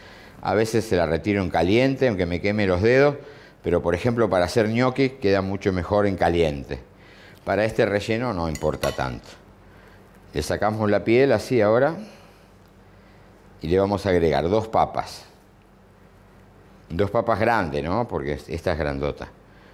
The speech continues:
Cosa de que se haga como una masa ahora. En realidad,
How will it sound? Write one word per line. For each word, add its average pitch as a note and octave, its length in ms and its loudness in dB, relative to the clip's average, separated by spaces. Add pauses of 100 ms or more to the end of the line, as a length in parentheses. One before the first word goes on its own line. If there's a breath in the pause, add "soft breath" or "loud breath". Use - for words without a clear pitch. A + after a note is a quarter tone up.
(1300 soft breath)
Cosa B2+ 260 0
de A#2 140 6
que G2+ 120 0
se A#2 140 0
haga A#2+ 200 4
como G#2+ 260 -2
una G2+ 160 0
masa A#2 360 0
ahora. D2 220 0
En E2 140 -6
realidad, G2 580 0